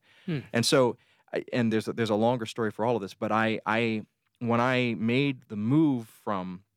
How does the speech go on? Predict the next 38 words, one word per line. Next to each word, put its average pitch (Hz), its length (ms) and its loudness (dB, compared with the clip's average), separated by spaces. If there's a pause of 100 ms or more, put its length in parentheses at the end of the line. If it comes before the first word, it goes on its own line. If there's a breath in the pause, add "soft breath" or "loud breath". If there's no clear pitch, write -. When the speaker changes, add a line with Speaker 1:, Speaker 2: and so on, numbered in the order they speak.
(760)
Speaker 2:
Quakerism 113 680 -2
to 107 160 -6
Catholicism, 104 720 -2 (520 soft breath)
I, 104 320 2
it 113 100 -4
was 110 180 -4
not 113 160 0
just - 180 -8
a 107 60 -6
process 107 480 -2
of 98 160 -8
personal 92 400 -8
choice, 156 400 0
but 92 160 -6
I 98 100 -4
involved 98 560 -2
my 101 140 -4
Quaker 101 320 -6
community. 107 580 -2
I 92 80 -4
wrote 98 220 -4
them 95 120 -6
a 92 60 -4
letter. 107 380 -2 (280 soft breath)
I 98 100 -2
used 110 440 -2
the 95 80 -6
language 104 640 -2
of 101 400 -6
hospitality 101 920 -2
in 101 120 -8
greeting 110 300 -2
them 98 120 -2
and, 92 160 -6
and 95 160 -8
thanking 107 380 -4
them 98 160 -4
for 98 420 -2